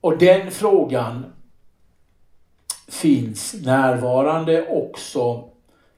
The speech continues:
några av de franska psykoanalytikerna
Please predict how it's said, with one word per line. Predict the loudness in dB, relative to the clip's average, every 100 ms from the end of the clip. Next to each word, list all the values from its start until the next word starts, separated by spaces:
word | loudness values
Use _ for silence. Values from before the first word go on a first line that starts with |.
| _ _ _ _ -18 -8
några | -4 -2 -2 0 0
av | -2 -4 -6
de | -4
franska | -2 -2 -2 -4 -8 -2 -2 -2
psykoanalytikerna | -4 -8 -4 -2 -2 -2 -2 -4 -10 -14 -10 -4 -2 -2 -4